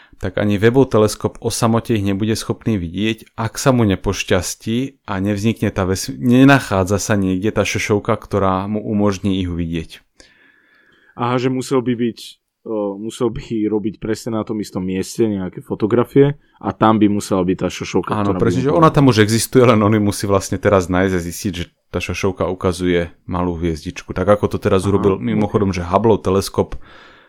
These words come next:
Speaker 1: na staré kolena, keď už podáva pomalinky faklu Webbovi, aj keď sú,
Speaker 2: Eh,
Speaker 1: sú
Speaker 2: Hubble
Speaker 1: iní.
Speaker 2: teleskop je goat, úplný M V P proste, to je.
Speaker 1: Hej,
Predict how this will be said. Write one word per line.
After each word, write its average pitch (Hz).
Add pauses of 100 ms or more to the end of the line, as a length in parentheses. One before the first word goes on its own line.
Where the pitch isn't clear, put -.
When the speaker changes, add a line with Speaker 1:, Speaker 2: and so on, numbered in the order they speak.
(100)
Speaker 1:
na 101
staré 101
kolena, 98 (800)
keď 95
už 90
podáva 98
pomalinky 90
faklu 95
Webbovi, 90
aj 85
keď -
sú, 135 (440)
Speaker 2:
Eh, 147 (500)
Speaker 1:
sú -
Speaker 2:
Hubble 147
Speaker 1:
iní. 127
Speaker 2:
teleskop 135
je 127
goat, 123
úplný 120
M 123
V 120
P 120
proste, -
to -
je. 139 (220)
Speaker 1:
Hej, 104